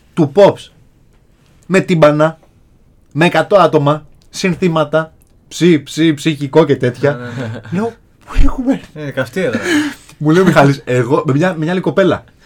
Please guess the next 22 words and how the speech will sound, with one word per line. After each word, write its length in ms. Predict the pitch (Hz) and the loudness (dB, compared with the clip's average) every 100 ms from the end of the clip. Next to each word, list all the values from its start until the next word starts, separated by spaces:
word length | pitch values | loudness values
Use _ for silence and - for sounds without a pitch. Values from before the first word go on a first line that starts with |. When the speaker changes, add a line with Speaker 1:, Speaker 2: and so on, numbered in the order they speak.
| _ _ - | _ _ -10
Speaker 1:
Με 80 | |
μια 100 | 123 | -2
άλλη 100 | 151 | 0
κοπέλα. 400 | 175 156 180 147 - 127 - | 0 -2 -2 -4 -8 -20 -18
Ε, 680 | - 120 120 117 113 110 110 | -6 -4 0 2 2 2 -2
τη 100 | 107 | -6
Σταυρούλα, 420 | 107 110 139 202 | -6 -6 -4 -6
μου 60 | 185 | -6
λέει, 120 | 202 | -8
«Θα 60 | 180 | -6
καλέσουμε 280 | 185 190 196 | -8 -8 -6
μέσα 120 | 175 | -8
εδώ 80 | 135 | -8
πέρα, 160 | 208 | -10
εσύ 180 | 262 285 | -10 -8
πήγαινε», 280 | 285 190 127 | -6 -6 -6
μου 100 | 104 | -8
λέει. 160 | 95 87 - _ - _ _ _ _ _ - | -10 -12 -20 _ -20 _ _ _ _ _ -16
Λέω, 100 | 160 | -12
«Γιατί 200 | 175 175 - | -12 -14 -18
τώρα 180 | 180 156 | -18 -16
με 100 | 127 | -16